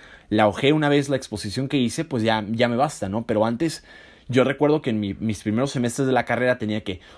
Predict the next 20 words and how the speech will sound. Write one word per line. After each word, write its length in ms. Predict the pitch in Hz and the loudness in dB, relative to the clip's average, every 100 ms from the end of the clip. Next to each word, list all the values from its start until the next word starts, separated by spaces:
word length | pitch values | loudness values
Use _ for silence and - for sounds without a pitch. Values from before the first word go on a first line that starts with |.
| - | -8
observarme 580 | 101 - 107 104 131 156 | -6 0 2 4 4 4
en 60 | 147 | 2
el 80 | |
espejo, 560 | 143 - 135 127 120 117 | 0 0 -4 -2 -4 -4
tenía 220 | 113 107 | -4 -4
que 80 | 117 | -4
explicarle 640 | 113 - 104 123 127 127 | -6 -6 -2 0 0 -2
a, 260 | - 110 107 | -2 -2 -4
a, 260 | - - - | -6 -12 -8
a 140 | - 143 | -2 2
Jenny, 420 | 147 135 127 120 | 2 0 -2 -2
tenía 220 | 113 107 | -2 -4
que 60 | - | -6
explicarle 680 | - 113 123 120 120 120 | -10 -4 0 0 0 -2
a 100 | 120 | 0
Diego, 260 | 131 139 127 | 2 2 0
mi 100 | 123 | 0
hermanito, 640 | 120 120 113 117 107 87 | 0 -2 -4 -4 -4 -6
¿sí? 240 | 95 131 147 - - - - | -8 -8 -10 -16 -20 -12 -4
Entonces, 480 | 117 135 156 160 | 0 0 0 -4